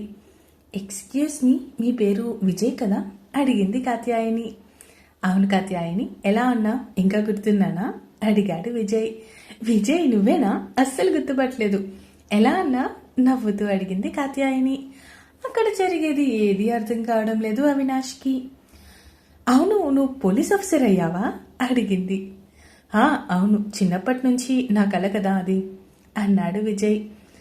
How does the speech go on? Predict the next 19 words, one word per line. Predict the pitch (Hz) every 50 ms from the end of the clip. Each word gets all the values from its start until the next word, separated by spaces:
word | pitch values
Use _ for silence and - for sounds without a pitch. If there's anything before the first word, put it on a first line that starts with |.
| - - - _ _ -
"అసలు | 269 269 - 277 294
ఇక్కడ | 285 277 277 254
ఏం | 247 226 220 214 220
జరుగుతుంది?" | 220 262 254 262 262 277 277 285 277 277 302 330 - - - - _ _ _ -
అడిగాడు | 247 247 247 240 202 185 180 180 185 226
అవినాష్. | 247 247 233 233 226 233 233 233 226 - - - - _ _ _ _ _ _ _ _ _ _ _ _ _ _ - _ _ _ -
"అవును, | 262 320 359 392 427 427 403 359
నువ్వు | 320 277 247 208
అవినాష్తో | 175 180 196 240 294 320 - - 339 339
పాటు | 339 330 320 320 320
ఎందుకు | 320 311 302 302 294 - 285
వచ్చా?" | 285 285 285 - 294 277 277 294 285 - - _ _ - 233
మళ్ళీ | 220 226 196 190 180 185 208 220
అడిగింది | 220 214 214 214 220 214 214 254
కాత్యాయని. | 254 262 254 254 254 269 262 262 262 254 254 262 262 254 - - - _ - - - - - _ _ -
"మేడం, | 214 214 196 196 240 254 247 -
తిను | - - - 240 233 233
మా | 233 226
మావయ్య." | 220 208 208 180 180 214 226 226